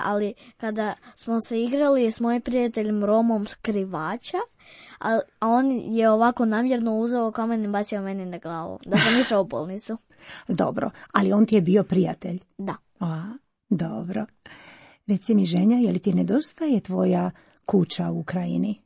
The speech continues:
Speaker 1: Meni ona jako, jako nedostaje.
Speaker 2: Dobro. A što ti se sviđa u Hrvatskoj?
Speaker 1: Sviđa se da su riječi, ona,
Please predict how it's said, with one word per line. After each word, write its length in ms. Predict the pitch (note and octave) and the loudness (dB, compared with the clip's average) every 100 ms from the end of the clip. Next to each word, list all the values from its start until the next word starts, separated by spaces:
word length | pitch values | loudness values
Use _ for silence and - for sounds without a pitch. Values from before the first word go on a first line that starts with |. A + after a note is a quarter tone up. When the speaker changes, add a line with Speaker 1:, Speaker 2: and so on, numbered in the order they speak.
| _ _ _ _ - - | _ _ _ _ -20 -4
Speaker 1:
Meni 320 | A#3+ B3 B3+ - | 2 4 4 4
ona 260 | B3 A3 | 4 4
jako, 560 | G#3 G#3 A#3 G#3+ G#3+ G3 | 2 4 4 4 0 -6
jako 280 | E3+ E3+ A3 | -8 -8 -12
nedostaje. 500 | A3 A3+ A3+ - - - _ _ _ _ _ | -12 -10 -12 -14 -18 -18 _ _ _ _ _
Speaker 2:
Dobro. 560 | F3 - - - - - - - | -8 -8 -16 -16 -14 -14 -16 -8
A 280 | - F3+ F3 - | -2 -2 -2 -4
što 200 | - C4+ | -4 -2
ti 120 | D#4+ | -2
se 140 | C#4+ A#3 | -2 -2
sviđa 360 | G#3+ A#3+ F3+ | 0 0 0
u 60 | E3+ | 0
Hrvatskoj? 640 | - F3 B3+ - - C#4 - _ _ _ _ _ _ _ | -2 -2 -2 -4 0 0 -2 _ _ _ _ _ _ _
Speaker 1:
Sviđa 420 | - C4+ B3 C4 | -2 2 2 2
se 260 | B3+ A#3+ A#3 - - - - _ _ _ _ C#4+ C4 | 0 -2 -2 -8 -20 -20 -20 _ _ _ _ -20 -10
da 160 | A3 A#3 | 0 0
su 180 | - B3 | 2 2
riječi, 420 | B3 B3+ - B3 | 4 2 0 0
ona, 400 | A3+ A#3 A3+ | 0 0 -2